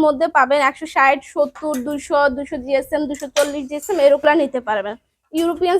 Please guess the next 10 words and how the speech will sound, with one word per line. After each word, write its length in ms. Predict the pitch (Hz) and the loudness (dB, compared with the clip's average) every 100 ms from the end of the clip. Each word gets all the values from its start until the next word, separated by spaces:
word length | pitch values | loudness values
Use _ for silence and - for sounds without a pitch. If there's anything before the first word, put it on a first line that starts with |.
| 392 | 4
সাইজের 380 | 320 294 311 320 | 2 2 -2 -2
গুলা 220 | 302 320 320 | -2 0 2
হচ্ছে 220 | 359 - 381 - 285 | 2 0 0 2 0
এম 80 | 294 311 | 0 -4
থেকে 260 | 349 294 349 370 | -8 -6 -6 -6
শুরু 160 | - 311 320 | -4 -4 -2
করে 120 | 330 370 | -2 0
থ্রি 120 | - 330 285 | 2 4 4
এক্সএল 240 | - 339 330 | 0 -4 0
পর্যন্ত 320 | 285 302 302 | 0 0 2